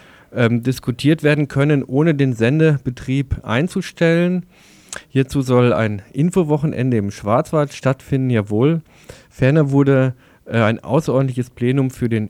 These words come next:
übernächsten Mittwoch angesetzt und an diesem Tag wird kein aktuelles Info zu hören sein, das erst am übernächsten Mittwoch, nächsten Mittwoch,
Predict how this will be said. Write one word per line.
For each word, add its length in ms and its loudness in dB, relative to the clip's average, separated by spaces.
übernächsten 600 0
Mittwoch 580 -2
angesetzt 640 -2
und 100 -4
an 120 -2
diesem 260 -2
Tag 480 0
wird 220 -2
kein 380 0
aktuelles 520 -2
Info 280 -8
zu 160 -8
hören 280 0
sein, 380 0
das 180 -2
erst 380 -6
am 80 -4
übernächsten 640 -2
Mittwoch, 340 -2
nächsten 380 -2
Mittwoch, 500 -2